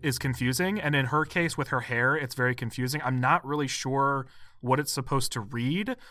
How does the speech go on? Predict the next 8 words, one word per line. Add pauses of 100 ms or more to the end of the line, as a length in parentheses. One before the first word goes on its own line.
(140)
but
in
conjunction
with
the
sort
of,
like,